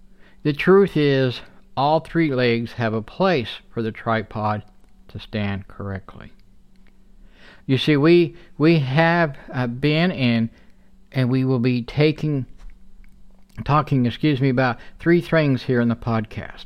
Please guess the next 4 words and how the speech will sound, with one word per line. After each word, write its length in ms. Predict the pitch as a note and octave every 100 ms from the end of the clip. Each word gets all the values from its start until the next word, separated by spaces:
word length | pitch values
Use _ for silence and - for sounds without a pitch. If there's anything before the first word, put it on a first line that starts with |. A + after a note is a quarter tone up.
| -
belonging, 720 | A#2 A#2+ C#3+ E3 F3+ G3 G3 - - - - - _ - - - - - - - - - - - -
worth, 680 | A2 C3 A2 B2 D3+ F3+ - - - - - - - - - - - - - - - - - - -
and 220 | A#2+ G#2
component 800 | - A2 G#2 B2 A2 G2 -